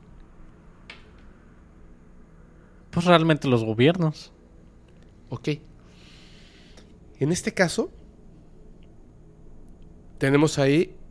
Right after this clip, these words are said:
Speaker 2: el nombre de la persona.
Speaker 1: Ujú.
Speaker 2: ¿Cierto?
Speaker 1: Sí.
Speaker 2: Y todavía hay personas que van a decir, "No, pero es que entender que los avances científicos y etcétera", no es cierto. No es cierto.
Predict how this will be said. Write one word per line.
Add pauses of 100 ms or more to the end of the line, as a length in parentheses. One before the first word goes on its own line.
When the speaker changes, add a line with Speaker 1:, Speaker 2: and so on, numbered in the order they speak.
(100)
Speaker 2:
el
nombre
de
la
persona. (260)
Speaker 1:
Ujú. (140)
Speaker 2:
¿Cierto? (120)
Speaker 1:
Sí. (1080)
Speaker 2:
Y
todavía (100)
hay
personas
que
van
a
decir,
"No,
pero
es
que
entender
que
los
avances
científicos
y
etcétera", (760)
no
es
cierto. (1120)
No
es
cierto.